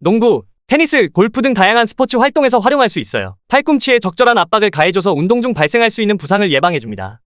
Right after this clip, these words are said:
통증이 있는 부위에 직접적인 압박을 줘서 빠른 회복을 도와주고 일상생활에서도 사용할 수 있어요.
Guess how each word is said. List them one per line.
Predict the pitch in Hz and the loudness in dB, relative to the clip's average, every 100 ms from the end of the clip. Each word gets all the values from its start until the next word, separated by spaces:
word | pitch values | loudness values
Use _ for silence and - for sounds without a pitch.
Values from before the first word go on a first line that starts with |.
| - | -2
통증이 | 294 311 302 | 0 2 2
있는 | 262 247 | 2 2
부위에 | - 208 233 | 2 2 2
직접적인 | 220 170 262 - 226 233 | 0 0 0 2 2 2
압박을 | 127 220 220 | 2 2 2
줘서 | 180 175 190 | 0 0 0
빠른 | 214 285 247 | 2 2 2
회복을 | 285 254 196 | 2 0 2
도와주고 | 165 143 175 151 - _ - | 2 2 0 0 -4 _ -2
일상생활에서도 | 202 269 220 240 214 202 190 | 2 2 2 2 2 2 0
사용할 | 208 226 190 | 2 2 0
수 | 151 | -2
있어요. | - 107 90 | -4 -6 -6